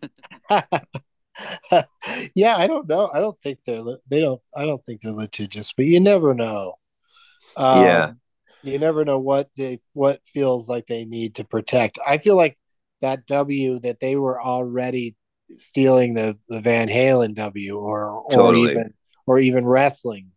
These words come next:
Speaker 1: had a W like that too.
Speaker 2: You
Speaker 1: Uh,
Speaker 2: know, I've always, and I wanna minimize that, the damage that that last name does as much as possible.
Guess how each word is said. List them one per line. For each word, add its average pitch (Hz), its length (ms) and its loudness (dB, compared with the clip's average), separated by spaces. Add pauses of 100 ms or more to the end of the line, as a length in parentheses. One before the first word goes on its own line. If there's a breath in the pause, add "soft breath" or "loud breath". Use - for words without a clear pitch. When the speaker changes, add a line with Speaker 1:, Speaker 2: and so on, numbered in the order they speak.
(140)
Speaker 1:
had 110 200 -10
a 104 60 -10
W 104 440 -6
like 92 220 -6
that 90 240 -6
too. 87 340 -6 (600 loud breath)
Speaker 2:
You - 0 -
Speaker 1:
Uh, 202 280 2
Speaker 2:
know, 175 460 4 (260)
I've 202 240 0
always, 160 340 0
and 143 180 -6
I 156 220 -6
wanna 135 340 -8
minimize 98 760 -8
that, 87 240 -4 (280)
the 95 100 -4
damage 98 680 -4
that 90 200 -4
that 87 220 0
last 82 400 -4
name 80 260 -14
does 71 580 -2
as 82 180 -8
much 85 300 -2
as 73 100 -10
possible. 67 760 -4